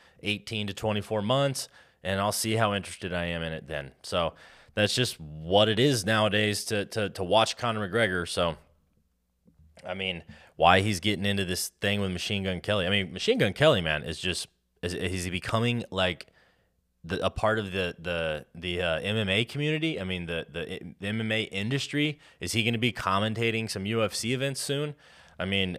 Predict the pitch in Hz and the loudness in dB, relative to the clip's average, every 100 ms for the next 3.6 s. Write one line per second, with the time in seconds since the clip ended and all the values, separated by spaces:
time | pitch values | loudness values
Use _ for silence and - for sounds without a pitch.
0 | - 110 131 123 120 110 120 110 104 - | 2 2 4 2 2 2 2 2 0 0
1 | 107 - 98 92 98 95 90 85 90 - | 0 0 0 2 2 2 -2 -4 -4 -4
2 | 95 98 98 95 92 90 87 80 - - | -2 -2 -2 -2 -2 -2 -2 -6 -12 -20
3 | _ - 90 85 80 | _ 0 2 2 0